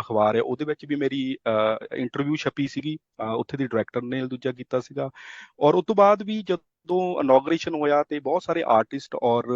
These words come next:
ਅਹ, ਆਸ-ਪਾਸ ਦੇ ਲੋਕਲ ਜਿਹੜੇ ਕਲਾ ਦੇ, ਅਹ, ਜਿਹੜੇ, ਅਹ, ਦਰਸ਼ਕ ਹੁੰਦੇ ਆ, ਜਿਹੜੇ ਕਲਾ ਨੂੰ ਪਸੰਦ ਕਰਦੇ ਆ, ਉਹ ਵੀ ਆਏ, ਉਹਨਾਂ ਨੇ ਵੀ ਮੈਨੂੰ ਹੁੰਗਾਰਾ ਦਿੱਤਾ, ਕਿਉਂਕਿ ਮਹੀਨਾ ਇੱਕ ਚੱਲੀ ਆ, ਮੈਂ ਕੰਮ ਤੇ ਹੁੰਦਾ ਸੀਗਾ। ਅਹ,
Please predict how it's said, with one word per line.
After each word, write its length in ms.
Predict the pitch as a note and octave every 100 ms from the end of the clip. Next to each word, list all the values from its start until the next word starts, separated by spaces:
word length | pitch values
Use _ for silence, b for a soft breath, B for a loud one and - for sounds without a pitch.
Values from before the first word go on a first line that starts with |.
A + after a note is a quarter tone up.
| A#2+ A#2
ਅਹ, 440 | A#2+ - A#2+ A2+ A2
ਆਸ-ਪਾਸ 560 | - A2 A2 - A#2+ A2
ਦੇ 100 | B2
ਲੋਕਲ 380 | A2 B2 - C3+
ਜਿਹੜੇ 360 | B2 B2+ B2+ B2
ਕਲਾ 320 | - A#2 A2+
ਦੇ, 300 | A2+ A#2 A2+ A2+ b b b -
ਅਹ, 440 | A2+ G#2 G#2 G#2 G#2+ - _ _ A#2+
ਜਿਹੜੇ, 520 | G#2+ A#2 A#2+ A#2+ A#2+ -
ਅਹ, 380 | A#2 G#2 G#2 G#2 _ _ _ _ A2+
ਦਰਸ਼ਕ 360 | G#2+ - D3+
ਹੁੰਦੇ 320 | D3+ C3+ C3+
ਆ, 120 | C3 B2+ -
ਜਿਹੜੇ 160 | A#2
ਕਲਾ 200 | - A#2+
ਨੂੰ 100 | A#2
ਪਸੰਦ 300 | B2 - A#2
ਕਰਦੇ 360 | A#2 A#2+ A#2 B2
ਆ, 80 | A2+
ਉਹ 140 | D3 C3+
ਵੀ 140 | F3+
ਆਏ, 200 | D#3+ C3+
ਉਹਨਾਂ 380 | C#3 C3+ C#3+ D3+
ਨੇ 160 | D#3 D3
ਵੀ 80 | D#3+
ਮੈਨੂੰ 240 | D3+ C#3+
ਹੁੰਗਾਰਾ 360 | C#3 C#3+ C#3+ A2+
ਦਿੱਤਾ, 300 | A#2 - B2
ਕਿਉਂਕਿ 400 | - - - D3+
ਮਹੀਨਾ 440 | C3+ B2+ A#2+ C3+
ਇੱਕ 120 | C#3+
ਚੱਲੀ 320 | - D3 C#3+ D3+
ਆ, 100 | D3
ਮੈਂ 300 | C3 B2 B2+
ਕੰਮ 220 | - A#2+
ਤੇ 120 | B2+ D#3
ਹੁੰਦਾ 200 | D3+ D3
ਸੀਗਾ। 260 | D3+ D#3+ D3+ b b b b -
ਅਹ, 420 | B2 A#2 A#2 A2